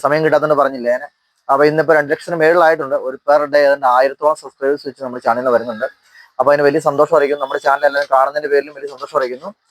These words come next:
കൂടാതെ ഒരുപാട് ആളുകൾ നമ്മൾ പ്രതീക്ഷിക്കുന്നതിന്റെ ഇരട്ടിക്ക് മേളിൽ കൂടുതൽ ആളുകൾ നമ്മുടെ ഇന്ന് ഓർണമെന്റ്സ് മേടിക്കുന്നുണ്ട്. അപ്പൊ നമ്മളെ വിശ്വസിക്കുന്നതിനും നമ്മളെ വിശ്വസിച്ച് നമ്മുടെ ഇന്ന് ഓർണമെന്റ്സ് മേടിക്കുന്നതിനും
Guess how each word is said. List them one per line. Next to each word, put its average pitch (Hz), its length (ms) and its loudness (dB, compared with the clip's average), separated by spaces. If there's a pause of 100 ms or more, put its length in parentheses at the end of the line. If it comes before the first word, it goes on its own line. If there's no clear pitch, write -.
(300)
കൂടാതെ 165 320 4
ഒരുപാട് 190 440 4
ആളുകൾ 147 220 0 (200)
നമ്മൾ 135 220 -10
പ്രതീക്ഷിക്കുന്നതിന്റെ 175 720 -2 (140)
ഇരട്ടിക്ക് 175 560 0
മേളിൽ 156 220 4 (360)
കൂടുതൽ 151 280 4
ആളുകൾ 143 260 4
നമ്മുടെ 131 200 -6
ഇന്ന് 127 160 -14
ഓർണമെന്റ്സ് 135 380 -8
മേടിക്കുന്നുണ്ട്. 127 460 -8 (500)
അപ്പൊ 131 200 2
നമ്മളെ 151 220 2
വിശ്വസിക്കുന്നതിനും 170 580 2
നമ്മളെ 156 220 2
വിശ്വസിച്ച് 151 300 -6
നമ്മുടെ 151 160 4
ഇന്ന് 151 140 4
ഓർണമെന്റ്സ് 156 340 -4
മേടിക്കുന്നതിനും 156 440 -2